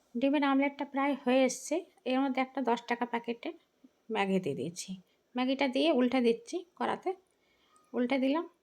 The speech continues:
এবার কী করবো, এর মধ্যে যেই বাটিতে আমি ম্যাগি এটা গুললাম ডিমটা, সেই বাটি করেই এক বাটি জল দিয়ে দেবো, যাতে ম্যাগিটা ভালো করে সেদ্ধ হয়ে যায়। জল দিয়ে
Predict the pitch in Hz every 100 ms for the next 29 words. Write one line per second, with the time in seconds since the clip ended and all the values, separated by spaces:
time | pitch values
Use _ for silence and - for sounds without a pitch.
0 | _ - - 233 254 262 269 277 277 262
1 | 247 262 339 _ _ _ - 269 285 262
2 | 269 262 269 269 240 226 233 226 240 226
3 | 233 269 247 226 233 226 226 269 - -
4 | 240 294 311 _ _ _ _ _ _ -
5 | - _ _ 247 247 269 277 262 233 226
6 | 311 339 - 190 190 180 165 175 196 -
7 | - 220 208 240 208 214 254 262 170 220
8 | 233 - - 208 196 - 220 175 156 160
9 | 170 - _ _ _ _ _ - - -
10 | _ _ _ _ _ _ _ _ _ _
11 | _ - - - - - - - 247 -
12 | 240 - - - - _ _ _ _ -
13 | 240 233 247 262 294